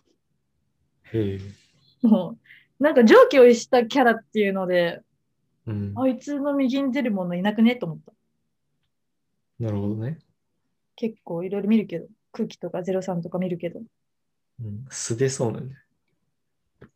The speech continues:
Speaker 1: ゃない？
Speaker 2: ん？
Speaker 1: 素でそうなんじゃないの？
Speaker 2: うん。
Speaker 1: 西村が。
Speaker 2: 素でやばいやつだから、のもあるけど。
Speaker 1: うん。
Speaker 2: でもなんか二人とも良くない？人として。
Speaker 1: 人として？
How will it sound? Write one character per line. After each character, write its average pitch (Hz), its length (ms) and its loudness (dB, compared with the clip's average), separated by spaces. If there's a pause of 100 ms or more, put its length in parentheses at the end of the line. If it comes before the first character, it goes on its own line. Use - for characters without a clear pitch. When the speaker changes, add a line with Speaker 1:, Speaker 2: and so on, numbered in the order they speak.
(100)
Speaker 1:
ゃ 220 60 6
な 226 80 6
い？ - 20 -14
Speaker 2:
ん？ - 60 -18 (880)
Speaker 1:
素 - 320 -6
で 139 100 0
そ 135 220 0
う - 20 -2
な 104 80 0
ん 101 80 -2
じ 107 80 -8
ゃ 113 40 -8
な - 100 -12
い - 20 -16
の？ - 160 -14 (280)
Speaker 2:
う 208 60 6
ん。 214 40 10
Speaker 1:
西 202 100 8
村 - 220 0
が。 113 160 -12 (880)
Speaker 2:
素 - 200 -10
で 349 80 6
や 359 100 8
ば 359 120 4
い 294 40 6
や 208 100 4
つ 170 80 -10
だ 170 100 -4
か 160 120 -10
ら、 160 120 -10 (800)
の 202 120 0
も 185 100 2
あ 185 60 2
る 180 80 -4
け 170 100 -8
ど。 165 280 -4
Speaker 1:
う - 20 -16
ん。 - 40 -20 (1600)
Speaker 2:
で 226 80 -6
も 202 80 0
な 220 100 6
ん - 60 -6
か 190 60 -10
二 320 160 0
人 339 80 2
と 349 80 0
も 330 80 0
良 277 100 0
く 277 100 -2
な 285 160 0
い？ - 80 -12
人 - 220 0
と 247 100 2
し 240 120 -2
て。 220 260 -2 (1120)
Speaker 1:
人 - 300 -18
と - 160 -8
し - 180 -8
て？ 185 360 -2